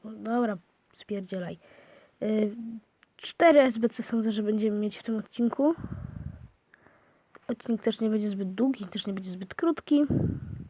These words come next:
Indikia, Gehe, Gere, Geger, Geger, coś tam, y, Hinderger. Może tak to się czyta, oby tak. Gyżman. Przeparę sobie chyba wszystkie karty, jakie będę mógł, bo tu jest bardzo na każdej pozycji, w zasadzie każdego mam.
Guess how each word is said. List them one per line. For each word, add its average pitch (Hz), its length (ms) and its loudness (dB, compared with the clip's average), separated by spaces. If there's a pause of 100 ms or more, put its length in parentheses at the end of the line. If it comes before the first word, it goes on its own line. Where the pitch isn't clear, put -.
(720)
Indikia, 233 960 0 (300)
Gehe, 208 760 -2
Gere, 208 480 2
Geger, 240 680 8
Geger, 220 540 4 (600)
coś 233 140 0
tam, 214 240 4
y, 180 720 -4
Hinderger. 220 680 4 (640)
Może 196 160 -10
tak 202 120 -10
to - 100 -20
się - 160 -20
czyta, - 200 -12
oby 208 240 -6
tak. - 260 -8 (640)
Gyżman. 214 760 0
Przeparę 330 360 4
sobie 294 180 -6
chyba - 180 4
wszystkie - 300 -2
karty, 294 320 0
jakie 277 160 0
będę 277 180 2
mógł, 214 260 4
bo 208 120 -6
tu 262 100 -4
jest 247 100 0
bardzo 240 200 0
na 226 120 -2
każdej 226 260 -2
pozycji, 220 320 -4
w - 360 -18
zasadzie 233 160 -8
każdego 220 360 0
mam. 190 280 -2